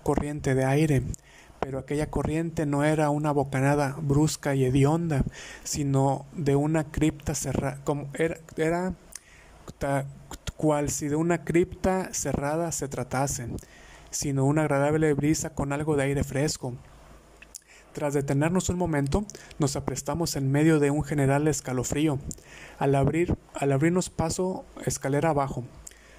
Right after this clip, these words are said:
Fue entonces cuando Sir William, tras examinar atentamente los labrados muros, hizo la sorprendente observación de que el pasadizo, a tenor de la dirección de los golpes, parecía haber sido labrado desde abajo.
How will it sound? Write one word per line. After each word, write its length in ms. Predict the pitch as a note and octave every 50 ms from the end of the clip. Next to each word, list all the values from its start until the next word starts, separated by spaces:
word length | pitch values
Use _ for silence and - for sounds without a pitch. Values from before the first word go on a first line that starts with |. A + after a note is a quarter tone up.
| - - -
Fue 220 | - - D#3+ E3
entonces 420 | E3+ D#3+ - F3+ F3 E3 F3+ E3
cuando 300 | - - D#3 C#3+ C#3+ C3+
Sir 180 | C3+ - C#3 C3
William, 420 | C3+ C#3 C#3 C#3+ C#3+ E3 F3+ F#3 F3+
tras 200 | - D3 C3 -
examinar 600 | C#3 - - - C#3 C3+ C#3 C#3 C#3 C#3+ D3+ D#3+
atentamente 760 | E3 D#3+ - D#3 D#3 D#3 - D#3+ C#3+ D3 D3+ D#3+ D#3 - E3
los 220 | C#3+ C#3 C3+ C#3
labrados 480 | C#3 C3 B2+ C3+ C#3+ D3 D#3+ D#3+ D#3 -
muros, 480 | E3 D#3+ D#3 D#3 E3+ F#3+ F#3 - - - - - - - - - - -
hizo 240 | D#3 D3+ - - E3
la 100 | D#3+ D3+
sorprendente 680 | C#3 - C#3+ C#3 C#3 - C#3 C3+ C#3 D3 D#3 D#3 -
observación 760 | E3+ E3 - - D3+ - - C#3 C3 - - D#3+ E3+ F3+ F#3+
de 140 | F3 D3+ C#3
que 80 | - C#3
el 100 | B2+ -
pasadizo, 680 | - C3 C3 - - B2+ C3+ D3+ D#3+ - - C#3+ B2 C3 - - - - - - - - - -
a 80 | - C#3
tenor 360 | C#3 - C#3+ C3 C3+ C#3+ D3+
de 80 | D3+ E3
la 140 | D#3 D#3+ D3
dirección 420 | D3 C#3+ D3 C3+ - - D3+ D3+
de 80 | E3 E3
los 140 | E3+ E3
golpes, 500 | E3+ E3 D#3+ D#3+ D#3+ - F3+ F3+ - - - - - - - - - - - - -
parecía 840 | - C#3+ C3+ C3 C3 B2 - - - D3+ D#3+ F3 F3+ F3+ F3+ D#3 C#3+
haber 280 | C3+ C3+ D3 D#3 D3 -
sido 320 | - - D#3+ D#3 E3 D#3+
labrado 600 | D3 C3+ B2+ B2 B2+ C#3 C#3+ C#3+ D3 D#3+ E3 D#3+
desde 300 | D3+ C#3 B2 A#2 - B2+
abajo. 520 | A#2 A#2+ B2 B2 A#2+ A#2+ - - - -